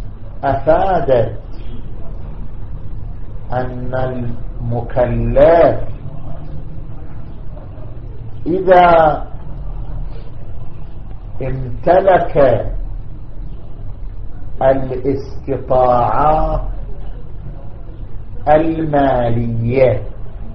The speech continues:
ولكن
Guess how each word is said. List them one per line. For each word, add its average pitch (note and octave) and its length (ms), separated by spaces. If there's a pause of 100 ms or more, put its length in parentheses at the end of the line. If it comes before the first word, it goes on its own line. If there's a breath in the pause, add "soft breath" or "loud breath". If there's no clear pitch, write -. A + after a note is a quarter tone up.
(2750)
ولكن D#3 1200